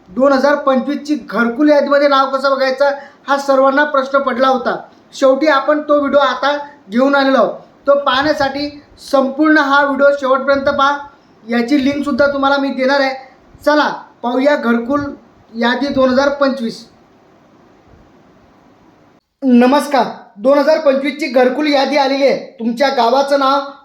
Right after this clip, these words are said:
पाहून तुम्ही तुमची गावात तुमचं घरकुलच्या यादीमध्ये नाव आहे काय, एका मिनिटात पाहूया. मंत्री आवास योजना या वेबसाईटवर यायचं आहे. या वेबसाईटची लिंक तुम्हाला WhatsApp ग्रुपमध्ये मिळणार आहे. त्यासाठी Instagram बायोमध्ये जा आणि त्यानंतर WhatsApp ग्रुपवर, अ,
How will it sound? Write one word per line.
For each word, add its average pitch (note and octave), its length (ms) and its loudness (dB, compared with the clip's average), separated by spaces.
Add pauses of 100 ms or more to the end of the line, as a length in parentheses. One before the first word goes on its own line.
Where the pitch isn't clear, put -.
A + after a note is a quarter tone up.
(100)
पाहून C4+ 260 2
तुम्ही C#4 420 -2
तुमची B3+ 280 -4
गावात B3 340 2
तुमचं C4 400 -2 (160)
घरकुलच्या A3 720 -2
यादीमध्ये B3+ 440 2
नाव B3+ 240 0
आहे C#4 120 0
काय, G#3 260 -2
एका A#3+ 220 0
मिनिटात C4+ 320 2 (120)
पाहूया. B3 380 2
मंत्री B3 280 -2
आवास A3 380 -2
योजना B3 260 -2
या B3 140 0
वेबसाईटवर A#3 480 0
यायचं A3 320 0
आहे. A3+ 100 -4 (500)
या B3+ 80 2
वेबसाईटची C4 540 -2
लिंक C4 260 0
तुम्हाला A#3+ 300 0
WhatsApp G#3+ 520 -2
ग्रुपमध्ये B3+ 340 0
मिळणार A#3 280 0
आहे. A#3+ 80 -2
त्यासाठी A#3 480 -2
Instagram A3+ 380 -2
बायोमध्ये A3+ 400 0
जा A3+ 240 0 (320)
आणि G#3+ 160 -2
त्यानंतर A#3+ 420 -2
WhatsApp G#3+ 480 -2
ग्रुपवर, B3 440 -2 (420)
अ, G3+ 160 2